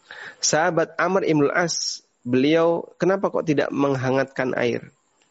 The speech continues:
Karena beliau sedang safar. Dan orang yang sedang safar, sulit untuk menghangatkan air. Harus daden dulu ya, buat api dulu, baru kemudian masak airnya.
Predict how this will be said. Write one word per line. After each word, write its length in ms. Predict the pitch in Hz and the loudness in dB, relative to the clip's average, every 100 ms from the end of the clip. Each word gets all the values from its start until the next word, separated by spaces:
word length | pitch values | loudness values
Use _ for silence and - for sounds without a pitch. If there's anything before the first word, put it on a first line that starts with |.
| - - - _ - | -20 -20 -20 _ -8
Karena 200 | 139 185 | -2 0
beliau 200 | 165 170 | 0 0
sedang 200 | 143 127 | 0 -2
safar. 440 | 156 151 110 - - _ _ _ _ _ _ _ - - _ - | -4 -4 -6 -8 -18 _ _ _ _ _ _ _ -20 -20 _ -6
Dan 240 | 113 107 | -2 0
orang 280 | - 147 139 | 0 0 0
yang 40 | |
sedang 240 | - 113 110 | -2 -2 -2
safar, 640 | - 104 - 185 202 - _ _ _ _ _ _ - | -4 -6 -4 -4 -6 -12 _ _ _ _ _ _ -6
sulit 480 | - 143 214 - | 0 2 2 2
untuk 160 | 151 151 | 0 2
menghangatkan 640 | 135 123 120 120 - 120 | 2 2 0 0 -2 -2
air. 240 | - 113 107 | 0 -2 0
Harus 400 | 110 113 - - _ - - _ _ _ - 80 - | 2 2 0 -8 _ -20 -20 _ _ _ -12 -12 -4
daden 480 | 120 104 - 127 120 | -4 -4 -2 0 0
dulu 240 | 123 127 120 | 2 4 4
ya, 240 | 123 131 | 2 0
buat 320 | 123 120 113 | 0 2 2
api 400 | - 117 - 127 | -2 -4 0 -2
dulu, 560 | 117 117 117 117 117 117 | 0 2 2 2 0 -2
baru 240 | 117 117 | 0 2
kemudian 480 | 113 117 110 117 113 | 0 -2 0 0 0
masak 400 | 117 110 127 - | -2 -2 -4 -2
airnya. 400 | 113 113 123 | -2 -2 -2